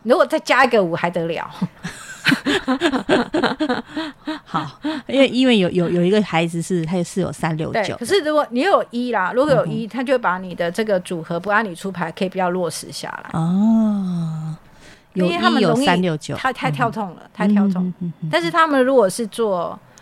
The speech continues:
Speaker 1: N G O的工作蛮不错，N G O的工作蛮不错的。
Speaker 2: 是。
Speaker 1: 就是如果有一个舞台可以让他是跳痛，但是有人支持他的，或者是他跟八一起配合，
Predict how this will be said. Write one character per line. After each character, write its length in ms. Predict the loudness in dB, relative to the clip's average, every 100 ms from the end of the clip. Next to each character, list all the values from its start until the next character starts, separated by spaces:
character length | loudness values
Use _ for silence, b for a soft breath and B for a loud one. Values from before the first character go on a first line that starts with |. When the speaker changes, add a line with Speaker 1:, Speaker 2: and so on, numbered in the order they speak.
| B
Speaker 1:
N 160 | 4 4
G 200 | 6 6
O 100 | 6
的 60 | 4
工 200 | 0 -2
作 120 | -2
蛮 220 | -2 -4
不 100 | -8
错 220 | -12 -14 B B 0
，N 140 | 4 4
G 180 | 6 6
O 100 | 6
的 80 |
工 160 | 2 -2
作 160 | 0 -2
蛮 200 | -2 -6
不 100 | -10
错 260 | -10 -12
的。 60 | -14 -20 -20
Speaker 2:
是。 380 | -16 0 2 2
Speaker 1:
就 120 | 2
是 220 | 0 0 -2 B B 0
如 160 | 2
果 260 | 6 6 6
有 200 | 2 2
一 20 |
个 160 | 2 0
舞 160 | 0
台 220 | -2 -2
可 140 | 0 0
以 40 |
让 220 | 2 2
他 120 | 2 2
是 160 | 2
跳 280 | 0 2 2
痛， 240 | 0 -4 2
但 160 | 2
是 120 | 2
有 100 | 0
人 120 | 0 -4
支 180 | -6
持 180 | -6 -10
他 240 | -6 -4 -4
的， 160 | -6 2
或 100 | 2
者 40 |
是 60 | 2
他 160 | 0
跟 200 | 2 0
八 240 | 4 6 4
一 40 |
起 140 | 0 -10
配 240 | -8 -8
合， 100 | -10